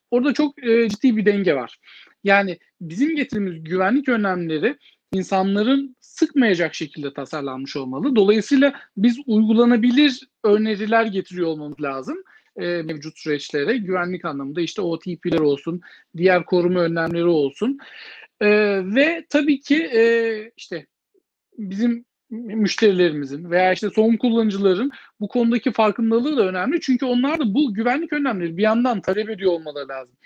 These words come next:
K V K'dan da bahsedildi. <clears throat> Özellikle kişisel verilerin koruma kanunu, kişisel,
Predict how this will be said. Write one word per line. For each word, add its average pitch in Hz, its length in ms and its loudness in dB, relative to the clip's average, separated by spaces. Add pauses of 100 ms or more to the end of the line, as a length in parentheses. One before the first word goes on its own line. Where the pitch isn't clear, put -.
(360)
K 214 220 4
V 254 140 2
K'dan 269 440 -4
da 277 120 -4
bahsedildi. 202 640 -6 (180)
<clears throat> 208 200 -4 (440)
Özellikle 226 380 0
kişisel 269 400 -2
verilerin 262 300 0
koruma 233 360 -2
kanunu, 247 380 -4
kişisel, 240 320 -6